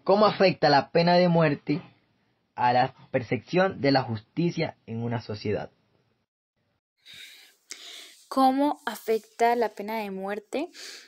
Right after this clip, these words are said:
Speaker 2: a la percepción de la justicia en una sociedad? La percepción de la pena de muerte varía en diferentes sociedades. Algunos argumentan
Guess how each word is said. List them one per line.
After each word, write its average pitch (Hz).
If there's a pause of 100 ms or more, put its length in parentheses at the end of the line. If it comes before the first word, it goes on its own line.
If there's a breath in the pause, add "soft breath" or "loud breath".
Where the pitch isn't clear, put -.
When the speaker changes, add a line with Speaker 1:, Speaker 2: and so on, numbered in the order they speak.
(120)
Speaker 2:
a 220
la 214
percepción 208
de 220
la 202
justicia 208
en 208
una 185
sociedad? 170 (540 soft breath)
La 240
percepción 247
de 254
la 294
pena 226
de 240
muerte 202
varía 208
en 240
diferentes 190
sociedades. 180
Algunos 220
argumentan 240